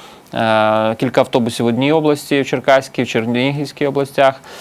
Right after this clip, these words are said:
е, коли піймали по чотири автобуси людей, це значить, що ці всі люди, вони, е, є злочинцями і вони мають відповідати як злочинці, а не просто їх відпустити і до побачення, і сказати, е, "Більше так не робіть". Тобто, е, якщо ми не почнемо зараз,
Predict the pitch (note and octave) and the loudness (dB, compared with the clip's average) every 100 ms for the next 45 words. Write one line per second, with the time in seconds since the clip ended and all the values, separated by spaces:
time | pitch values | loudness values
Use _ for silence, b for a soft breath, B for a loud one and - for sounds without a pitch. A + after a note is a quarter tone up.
0 | B - A#2+ A#2 C3+ B2+ C3 B2+ B2+ B2 | B -6 -2 0 0 0 2 4 6 6
1 | A#2 - B2 A#2+ - - B2+ B2 B2+ A2+ | 2 0 0 0 -2 0 0 0 -2 -4
2 | B2+ C3 B2 B2+ D#3+ F3+ - B2 C3+ C3+ | -4 -2 0 2 2 2 -2 -2 0 0
3 | B2 - B2 - B2+ A#2 - B2 C#3+ D#3 | -2 -2 -4 -2 -2 -2 -2 0 2 2
4 | C#3 A2+ A#2+ C#3 C3 A#2 A#2 A2 A2 B2+ | 2 2 2 0 0 2 2 2 0 0
5 | B2 A2 - C3+ D3+ F3+ F3 E3 - A#2+ | 0 -2 -4 -4 -2 -2 -2 -4 -2 -2
6 | B2 C3+ C3 C3 B2 A#2 A#2 A2+ D3+ D#3 | -2 0 0 0 -4 -6 -2 0 0 0
7 | C#3+ D3 D3 - G#2 - - A#2 A2+ C#3+ | 0 -2 -4 -4 -6 -6 -4 -2 0 -2
8 | - A2+ - A2 - A#2+ D#3+ D3+ B2 A2 | 0 -2 -2 -8 -6 -6 -4 -2 0 0
9 | A#2 A#2+ B2 A2+ A2 - A#2 - B B | -2 -2 0 -2 -2 -8 -16 -18 B B
10 | B A2+ - B2 A#2+ A#2+ A2 - B2+ A#2 | B -8 -2 2 2 2 0 0 0 2
11 | A2 A2 - - A#2+ A#2 A#2 G#2+ G2+ - | 0 0 -2 -2 -2 -2 -2 -4 -6 -14
12 | B B B B A#2 G#2 C3 B2 B2+ - | B B B B -6 0 2 2 0 -6
13 | - - D3 C#3+ - E3 C#3 C3+ C3+ C#3+ | -12 0 2 2 2 2 2 0 0 -2
14 | - C3+ B2 B2 C3 A2+ A2 - | 2 2 2 2 4 4 0 -4